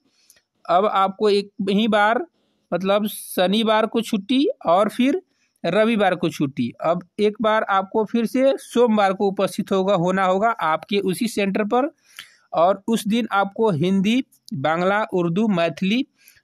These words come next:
जो भी जो लोग लिए होंगे मातृभाषा अपना, उसका परीक्षा होगा, उसका एग्जाम होगा नौ तीस बजे से, वही टाइमिंग आपका रहेगा। ए, और सेकंड पाली में एक, एक पैंतालीस से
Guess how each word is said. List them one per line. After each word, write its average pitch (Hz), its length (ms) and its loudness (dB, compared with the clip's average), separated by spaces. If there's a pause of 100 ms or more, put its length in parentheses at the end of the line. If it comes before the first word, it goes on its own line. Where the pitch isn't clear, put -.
(160)
जो 190 220 2
भी 247 180 2
जो 214 300 2
लोग 208 260 2
लिए 202 240 2
होंगे 214 400 2
मातृभाषा 180 800 -2
अपना, 208 320 -2 (840)
उसका 202 440 0
परीक्षा 185 500 0
होगा, 214 300 2 (180)
उसका 170 260 -4
एग्जाम 165 460 0
होगा 208 480 0
नौ 175 340 0
तीस 196 320 -6
बजे 185 280 0
से, 220 260 -2 (380)
वही 170 220 2
टाइमिंग 202 440 0
आपका 202 280 -2
रहेगा। 208 420 2 (500)
ए, 139 440 -2 (180)
और 151 240 2
सेकंड 190 400 -4
पाली 196 200 0
में 196 140 2
एक, 196 240 -4
एक 185 240 -2
पैंतालीस 180 580 -2
से 240 220 0